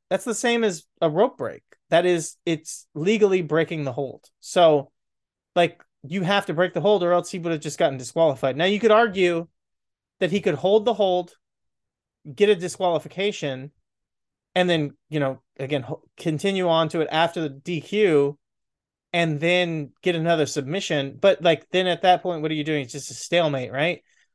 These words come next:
Um, so you're just trading every win for another, for a loss until time runs out. So it's just like, yeah, you just gotta break it up. Now, you could argue that, like, he should have held it for the five count, especially because throughout this match, Danielson repeatedly did the "I've got till five." He,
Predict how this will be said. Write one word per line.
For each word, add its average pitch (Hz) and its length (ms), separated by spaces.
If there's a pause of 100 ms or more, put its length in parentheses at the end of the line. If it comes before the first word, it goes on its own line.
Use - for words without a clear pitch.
(120)
Um, 139 420
so - 140
you're 143 100
just 143 220
trading 147 360
every 139 220
win 135 320
for 139 180
another, 127 440
for 139 160
a 127 60
loss 127 420
until 127 260
time 185 260
runs 147 200
out. 143 180
So 147 180 (460)
it's 202 120
just 208 160
like, 190 160
yeah, 208 100
you 165 100
just 170 140
gotta 202 160
break 165 220
it 165 60
up. 156 220
Now, 180 260
you 170 180
could 214 180
argue 180 320
that, 160 160
like, 151 300
he - 140
should 170 180
have 127 100
held 165 240
it 160 100
for 160 80
the 143 80
five 147 340
count, 185 340
especially 165 420
because 151 320
throughout 160 320
this 165 140
match, 165 280
Danielson 151 460
repeatedly 147 800 (540)
did 165 180
the 143 160
"I've 135 180
got 151 160
till 143 160
five." 147 400
He, 131 200